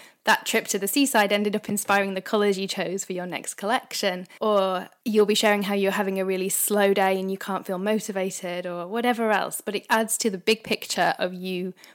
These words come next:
making. It establishes you in people's mind as that maker. With blog posts for any purpose, I always say to think about the value that you're leaving the reader with.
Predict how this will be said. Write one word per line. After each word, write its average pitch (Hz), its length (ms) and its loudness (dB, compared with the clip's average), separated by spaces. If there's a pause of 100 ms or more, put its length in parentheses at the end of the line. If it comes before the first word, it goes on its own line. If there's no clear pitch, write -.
(200)
making. 175 500 -4
It - 140 -4
establishes 202 640 0
you 190 100 2
in 180 80 -2
people's 185 340 -4
mind 190 360 0
as 185 240 -4
that - 180 -4
maker. 190 480 -10 (260)
With 214 120 -4
blog 262 180 4
posts - 560 -2 (100)
for 208 300 0
any 208 220 -2
purpose, 233 580 0
I 202 140 2
always 190 240 0
say 202 140 -2
to 196 100 -8
think 208 260 -4
about 202 220 -2
the 190 100 -4
value 185 440 0
that - 140 -2
you're 185 180 -4 (180)
leaving 185 540 -4
the 165 100 -4
reader 170 340 -6
with. - 400 -10